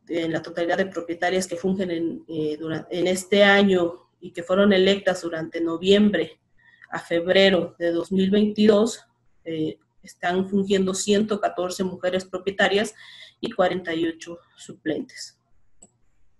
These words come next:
También fueron calificadas elecciones comunitarias durante el mes de diciembre de dos mil veintiuno,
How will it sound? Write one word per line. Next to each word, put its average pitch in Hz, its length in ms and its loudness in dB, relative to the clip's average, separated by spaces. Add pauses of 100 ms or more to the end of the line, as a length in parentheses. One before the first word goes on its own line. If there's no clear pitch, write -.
(1800)
También 220 300 8
fueron 247 220 6
calificadas 202 640 4
elecciones 202 540 0
comunitarias 190 800 2
durante 165 380 -4
el 170 120 -2
mes 190 200 2
de 196 100 2
diciembre 185 480 0
de 180 60 2
dos 160 200 -4
mil 185 120 -2
veintiuno, 196 600 2